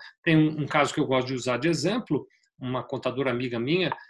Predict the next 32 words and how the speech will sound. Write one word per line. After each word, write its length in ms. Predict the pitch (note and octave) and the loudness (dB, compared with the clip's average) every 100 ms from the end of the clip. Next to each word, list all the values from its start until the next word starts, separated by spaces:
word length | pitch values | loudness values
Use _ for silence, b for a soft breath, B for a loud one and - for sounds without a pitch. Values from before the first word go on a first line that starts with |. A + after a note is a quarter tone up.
| B - | B -6
ela 160 | A#2+ | -4
tem 200 | - C#3+ | -2 0
muitos, 880 | C#3 E3+ F3+ - B2 - - - - | 4 4 4 -2 -6 -4 -4 -4 -6
ah, 440 | C3+ B2+ B2 A#2 A#2 | -6 -6 -4 -4 -2
médicos, 540 | C3 D#3 D#3 - - C3+ | 2 4 2 -4 -12 -10
muitas 260 | B2 B2 - | -6 -6 0
clínicas 480 | E3 F3+ D#3 C3 | 2 4 2 -2
médicas 520 | B2 C3 B2+ - A#2+ A2+ | 0 0 0 -4 -8 -4
na 120 | A#2+ | -4
lista 280 | A#2 - B2 | -4 -6 -8
de 120 | A2+ | -6
clientes, 380 | A#2+ D#3+ F#3+ G3+ | -4 -2 -2 0
e 60 | |
ela 140 | G#3 C3+ | 0 0
percebeu 680 | F3 - F#3+ C#3 F#3 G#3+ B B B - | -2 0 2 6 6 6 B B B -2
que 80 | D#3 | 0
os 100 | - | 4
clientes 480 | D#3+ F3 - D3+ | 4 4 4 0
dela 340 | C#3 C#3+ G2+ G2 b b _ | 2 2 2 -4 b b _
gastavam 640 | C#3+ - - C3 A2+ A2+ B2 | -2 2 4 6 4 0 2
muito 280 | G#3+ - | 2 2
tempo, 320 | - F3 F3+ E3 | 2 2 2 -4
tinham 220 | - C#3 | -2 2
muita 300 | E3 A#3 A#3+ | 2 2 0
dificuldade 800 | F3 D#3+ E3 D#3+ B2 D#3 F#3 F#3 | -4 -4 -2 0 2 2 2 0
pra 160 | F3+ | -2
prestar 480 | F3 E3+ D#3 E3+ E3 | -2 0 0 0 0
contas 420 | E3 E3+ E3+ E3 | 2 2 2 -2
pros 180 | - E3 | -2 -4
convênios 640 | - F3+ C3 C#3 D#3+ F3+ - | 2 4 6 6 6 4 2
pra 160 | F3+ | 0
receber 540 | D#3 D#3+ G3 C3+ C3+ | 0 0 0 2 0